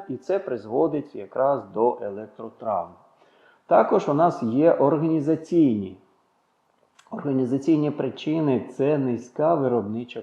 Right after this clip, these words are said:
культура. Е, коли у нас, е, працює те чи інше підприємство, те-, той чи інший заклад, е, іноді виникає питання, що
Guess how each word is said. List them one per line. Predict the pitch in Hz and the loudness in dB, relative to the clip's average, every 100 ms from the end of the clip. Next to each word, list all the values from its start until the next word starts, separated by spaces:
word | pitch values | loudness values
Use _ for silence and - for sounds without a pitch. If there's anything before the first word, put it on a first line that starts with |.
| - | -14
культура. | 104 95 - 107 104 95 - _ _ _ _ _ - | -18 -18 -14 -12 -12 -14 -16 _ _ _ _ _ -8
Е, | 117 107 104 | -2 0 0
коли | - 117 131 165 170 160 - | -2 0 4 6 6 6 2
у | 120 113 | 0 0
нас, | 117 135 131 - | 0 0 -2 -6
е, | 123 110 107 104 104 104 104 104 - | -6 -6 -8 -12 -14 -14 -16 -14 -4
працює | 127 123 147 123 107 101 - _ | -4 -4 -4 0 0 -2 -8 _
те | - 135 | -2 -2
чи | 135 123 | -2 -6
інше | 117 - | -8 -10
підприємство, | 113 117 - 117 101 101 92 - - - | -14 -16 -12 -10 -8 -8 -10 -14 -18 -8
те-, | 135 | -6
той | 139 - 135 | -4 -2 -2
чи | 131 120 | -2 -6
інший | 117 117 123 | -8 -8 -8
заклад, | 101 113 104 - - - _ _ _ _ - | -4 0 0 -2 -12 -16 _ _ _ _ -12
е, | 117 104 104 - | -4 -2 -2 -2
іноді | 139 175 170 135 | -2 0 0 0
виникає | 110 113 113 143 139 123 | 0 0 0 2 4 2
питання, | - - 139 156 151 135 | 0 -4 0 0 -2 -6
що | 113 - 127 120 110 | -10 -6 0 2 0